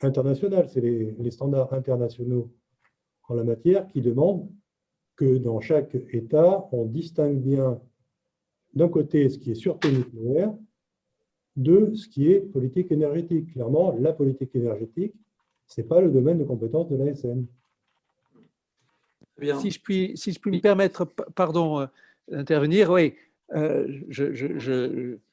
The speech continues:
Speaker 3: je suis tout à fait, je, je concours tout à fait, bien sûr, à ce qui vient d'être dit, et on voit bien, on a bien vu dans toutes les auditions de ce matin à quel point les choix, tels que la qualification, est-ce que c'est matière, est-ce que c'est déchet, tout ça,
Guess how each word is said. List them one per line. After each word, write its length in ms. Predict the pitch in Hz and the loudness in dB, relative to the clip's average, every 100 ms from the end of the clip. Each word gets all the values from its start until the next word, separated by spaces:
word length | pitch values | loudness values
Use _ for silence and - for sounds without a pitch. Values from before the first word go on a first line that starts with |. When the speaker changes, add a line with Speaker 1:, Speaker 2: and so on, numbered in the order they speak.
| _ _ _ | _ _ _
Speaker 3:
je 160 | - 131 | -16 -14
suis 180 | - 156 | -10 -10
tout 140 | 170 | -2
à 100 | 180 | 0
fait, 480 | 165 180 165 135 127 | 2 4 6 4 0
je, 220 | 110 107 | -4 -10
je 120 | 113 127 | -12 -14
concours 580 | 135 120 _ - 151 | -14 -16 _ -14 -12
tout 160 | - 190 | -6 0
à 100 | 190 | 0
fait, 300 | 160 - 170 | 0 2 2
bien 200 | 143 147 | 2 -4
sûr, 260 | 131 - 147 | -6 -4 -4
à 60 | 135 | -4
ce 80 | |
qui 100 | - - | -8 -12
vient 80 | 131 | -8
d'être 200 | 123 151 | -4 0
dit, 280 | 180 220 | 2 4
et 140 | 185 - | 4 2
on 100 | 185 | 0
voit 200 | 170 190 | 4 2
bien, 320 | 160 202 185 | 4 2 2
on 100 | - | 0
a 80 | 156 | 0
bien 220 | 156 185 | 0 2
vu 180 | 175 170 | 0 0
dans 140 | 160 147 | -2 -4
toutes 240 | 190 170 | -6 -6
les 100 | 165 | -4
auditions 360 | 170 147 - 156 | -2 -4 -4 -6
de 40 | |
ce 120 | - | -6
matin 440 | 139 127 - 208 214 _ _ - _ _ _ _ | -6 -4 0 0 0 _ _ -20 _ _ _ _
à 100 | 170 | -6
quel 240 | 165 180 147 | -2 -4 -4
point 420 | - 185 160 143 _ _ _ _ _ | -2 0 0 -4 _ _ _ _ _
les 160 | - 143 | -6 -6
choix, 560 | - - 190 202 208 _ _ _ _ - | -6 0 2 2 0 _ _ _ _ -12
tels 160 | - | -10
que 120 | - 147 | -6 -4
la 100 | 139 | 0
qualification, 800 | 147 139 143 - 131 - 160 156 | -2 -2 -6 -4 -6 -4 -4 -2
est-ce 140 | 131 | -6
que 60 | - | -10
c'est 120 | 131 | -10
matière, 400 | 117 113 151 135 | -10 -6 -2 -2
est-ce 100 | 127 | -2
que 80 | 127 | -8
c'est 40 | |
déchet, 220 | 113 151 | -6 -8
tout 60 | - | -6
ça, 300 | - 190 | -2 -2